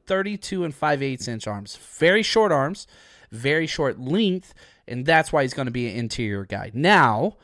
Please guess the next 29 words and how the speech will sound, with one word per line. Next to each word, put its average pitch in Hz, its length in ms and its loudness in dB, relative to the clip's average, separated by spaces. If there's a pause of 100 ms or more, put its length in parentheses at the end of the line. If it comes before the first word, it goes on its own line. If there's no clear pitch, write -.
(540)
do 214 140 2
have 202 140 8
to 180 60 -12
give 170 140 -2
credit 170 300 2
to 147 100 -8
the 131 60 -2
one 170 320 0
and 135 260 -6
only 165 320 -2
Josh, 180 680 0
forty-niners 139 560 -2
guru. 143 480 0
He 135 240 -8
did 131 180 -2
all 127 120 2
the 113 80 -4
back 135 340 0
work 131 200 -4
on 123 100 -4
this 117 180 -8
episode, 123 560 -4 (240)
today's 123 400 -4
producer. 117 760 -2 (840)
We're 170 360 2
gonna 359 160 0
see 254 240 -4
Elm 190 360 0
wear 180 360 2